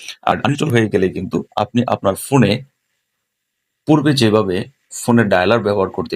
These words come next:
পেরেছিলেন, ঠিক সেভাবেই কিন্তু আপনার ফোনে পুরাতন ডায়াল প্যাডটিকে ব্যবহার করতে পারবেন। আমি আপনাদেরকে আর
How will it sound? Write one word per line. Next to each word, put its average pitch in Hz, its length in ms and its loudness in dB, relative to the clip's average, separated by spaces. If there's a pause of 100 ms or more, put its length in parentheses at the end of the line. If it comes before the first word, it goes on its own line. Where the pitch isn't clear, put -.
পেরেছিলেন, 110 440 -2 (460)
ঠিক 139 140 0 (320)
সেভাবেই 107 440 2
কিন্তু 135 200 0 (460)
আপনার 101 240 -2
ফোনে 113 220 0
পুরাতন 110 320 -2
ডায়াল 90 180 -2
প্যাডটিকে 120 340 -4 (400)
ব্যবহার 101 420 0
করতে - 260 -10
পারবেন। - 240 -12 (3250)
আমি 113 240 2
আপনাদেরকে 107 420 -2 (1900)
আর 101 140 2